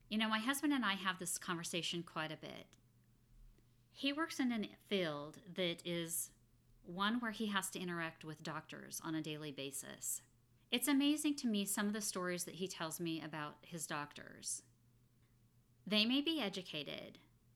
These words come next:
but they're human beings. They may have gotten the degree, which is admirable. However, some of them are not the sharpest cookies out there,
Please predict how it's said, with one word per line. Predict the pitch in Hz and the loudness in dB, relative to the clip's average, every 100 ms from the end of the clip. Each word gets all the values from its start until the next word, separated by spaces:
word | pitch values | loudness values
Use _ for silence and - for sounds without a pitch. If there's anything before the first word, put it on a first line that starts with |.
| - | -4
but | 185 | 0
they're | 196 | 2
human | 190 233 233 226 | 2 2 2 0
beings. | 214 202 170 151 - - - - _ _ _ | 2 2 0 -4 -8 -12 -12 -12 _ _ _
They | 185 | 4
may | 180 170 | 8 8
have | 208 254 254 | 6 2 2
gotten | 269 262 | 4 4
the | |
degree, | 277 285 311 262 165 165 170 | 0 2 4 4 2 -4 -4
which | 175 - | -4 0
is | 190 | 2
admirable. | 202 208 185 156 143 143 139 - _ _ _ - - | 6 6 4 -2 -4 -6 -8 -12 _ _ _ -20 -2
However, | 214 208 202 196 185 170 - | 4 6 6 4 -2 -4 -10
some | - 240 269 | 0 4 6
of | 320 | 6
them | 320 285 | 6 4
are | 247 | 4
not | 220 214 | 0 -2
the | 208 | -2
sharpest | - 190 185 180 | -2 -2 -2 -4
cookies | - 180 151 147 | -2 -2 -2 -2
out | 160 147 | -2 -2
there, | - 110 | -6 -10